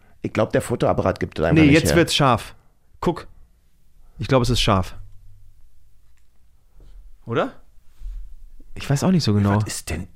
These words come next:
Speaker 1: das?
Speaker 2: Es ist so halb, ne?
Speaker 1: Ja, aber guck doch mal, mein Gesicht sieht ja aus wie, wie verschoben, wie Quasimodo. Was machst du denn
Speaker 2: Ich
Speaker 1: da
Speaker 2: glaub,
Speaker 1: immer?
Speaker 2: ehrlich gesagt, dass es wirklich an dir liegt.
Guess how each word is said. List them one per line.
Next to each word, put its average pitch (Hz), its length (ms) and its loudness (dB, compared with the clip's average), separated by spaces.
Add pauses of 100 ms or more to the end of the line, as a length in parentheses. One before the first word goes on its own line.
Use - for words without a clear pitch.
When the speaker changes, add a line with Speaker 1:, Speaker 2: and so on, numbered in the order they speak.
Speaker 1:
das? - 500 -8 (880)
Speaker 2:
Es 117 120 -2
ist 156 120 -2
so 175 180 0
halb, 196 280 -2
ne? 185 200 0 (100)
Speaker 1:
Ja, 139 140 -4
aber 127 180 -2
guck - 240 -4
doch 180 120 0
mal, 160 120 4
mein 151 220 4
Gesicht 143 460 2
sieht 185 200 -2
ja 160 140 4
aus 170 320 2
wie, 151 260 6 (360)
wie 151 200 2
verschoben, 147 920 4
wie 135 100 4
Quasimodo. 131 1080 6 (1500)
Was - 240 0
machst 131 460 0
du 403 80 2
denn 185 140 2
Speaker 2:
Ich 139 80 2
Speaker 1:
da 123 80 2
Speaker 2:
glaub, 131 120 6
Speaker 1:
immer? 131 80 6
Speaker 2:
ehrlich 110 140 6
gesagt, 135 240 2
dass 131 100 2
es 123 100 -2
wirklich 135 220 -2
an 120 120 2
dir 123 160 2
liegt. 117 280 -6